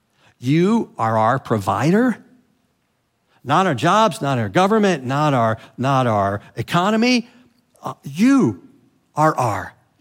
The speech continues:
provider. Thank you.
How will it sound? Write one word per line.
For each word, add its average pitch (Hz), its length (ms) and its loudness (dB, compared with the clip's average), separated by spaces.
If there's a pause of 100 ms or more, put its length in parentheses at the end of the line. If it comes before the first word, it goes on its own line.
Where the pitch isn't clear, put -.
(600)
provider. 202 640 0 (800)
Thank 208 320 -4
you. - 140 -10